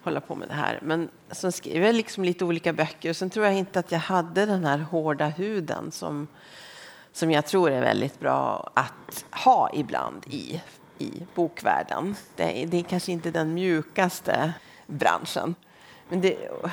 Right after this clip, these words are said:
jag visste inte det då. Jag visste inte hur en bok blir till. Jag visste inte att, eh, det finns olika åsikter och att man måste hålla på sin egen ibland och så. Jag, jag visste inte det.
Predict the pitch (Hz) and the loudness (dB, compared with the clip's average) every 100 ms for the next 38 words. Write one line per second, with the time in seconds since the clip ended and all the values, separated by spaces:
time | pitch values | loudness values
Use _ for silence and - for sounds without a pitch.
0 | - 196 190 240 - 208 220 175 147 147 | 0 2 4 2 0 0 2 2 2 0
1 | - 160 143 151 165 175 175 - 185 170 | -2 -2 0 2 2 0 -2 -2 -2 -2
2 | 170 156 156 156 151 151 151 160 156 - | -2 0 0 0 -2 -4 -4 -6 -6 -8
3 | - 160 156 - - 151 185 190 185 180 | -6 -2 -2 -4 -2 2 4 6 6 6
4 | 170 165 165 160 160 - - 156 156 165 | 4 2 0 -2 -6 -6 -4 -4 -2 -2
5 | 156 - - 156 160 - - - - - | -2 -4 0 0 0 -4 -18 -18 -20 -20
6 | - - 175 165 160 208 175 165 165 175 | -20 -6 0 0 0 -2 0 0 2 0
7 | - 190 185 175 - - 180 - - _ | 2 2 4 0 -2 -4 -6 -8 -18 _
8 | - 170 165 156 156 147 156 156 151 170 | 4 6 6 4 0 -2 -2 -4 -4 -2
9 | 165 156 156 170 156 151 151 170 170 156 | 2 2 0 -2 -4 -4 -2 0 2 2
10 | 160 160 156 156 147 139 165 165 151 170 | 0 -2 -2 0 0 -2 -8 -4 -2 -2
11 | 190 - - - 240 277 - 220 359 - | -4 -10 -4 -2 0 -4 -4 -2 -2 -4
12 | - - 185 | -8 -4 -4